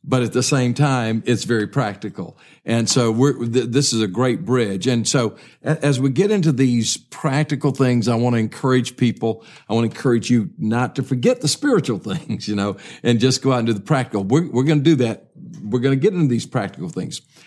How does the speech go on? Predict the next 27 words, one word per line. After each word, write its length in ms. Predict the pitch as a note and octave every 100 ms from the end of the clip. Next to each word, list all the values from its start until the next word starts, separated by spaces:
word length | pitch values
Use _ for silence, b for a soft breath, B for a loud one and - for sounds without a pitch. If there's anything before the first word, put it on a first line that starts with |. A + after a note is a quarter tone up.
| b b
Let 160 | - F#3
me 120 | G#3+
share 220 | - D#3+
why 300 | C3+ A#2+ A2+ G2+
I 200 | A2+ A#2
think 240 | B2 G2
it's 140 | G2+
a 60 | F#2
bridge. 560 | E2+ G2+ G2+ - - _ _ b b b
Uh, 160 | - G#2
in 180 | A#2 A#2
Revelation 600 | D#3 G#3 D#3 D3+ C#3 A#2
chapter 420 | - A2+ - G#2+
twelve 400 | G#2 - G#2 F#2
and 100 | G2
verse 220 | G#2 G#2
eleven, 500 | G#2+ G#2 F2+ F#2 F#2 - b b b
the 120 | A2+
Bible 380 | G2 C3+ D#3 D3+
talks 340 | C#3 B2+ -
about 260 | A2 G#2+ G#2+
a 60 |
future 420 | - G#2+ G#2 G#2+ G#2
event, 400 | F2+ G2 G2 F#2+
and, 320 | G2 G2 G2
you 80 |
know, 140 | G2